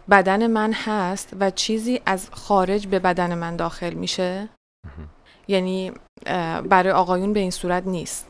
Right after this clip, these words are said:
Speaker 1: پس برای من دختر این موضوع خیلی پررنگ و پر اهمیته و چه بسا که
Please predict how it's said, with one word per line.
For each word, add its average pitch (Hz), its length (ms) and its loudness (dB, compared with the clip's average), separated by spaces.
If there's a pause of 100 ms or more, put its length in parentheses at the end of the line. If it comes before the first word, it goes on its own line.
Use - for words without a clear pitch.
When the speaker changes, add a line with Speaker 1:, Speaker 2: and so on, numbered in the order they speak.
(140)
Speaker 1:
پس 196 160 0
برای 190 320 4
من 185 280 2
دختر 185 400 -2
این 233 100 2
موضوع 208 280 0
خیلی 220 500 -2
پررنگ 170 580 -2
و 165 220 -2 (460)
پر 196 160 6
اهمیته 175 840 -2 (360)
و 190 80 2
چه 220 200 0
بسا 233 300 2
که 240 260 -2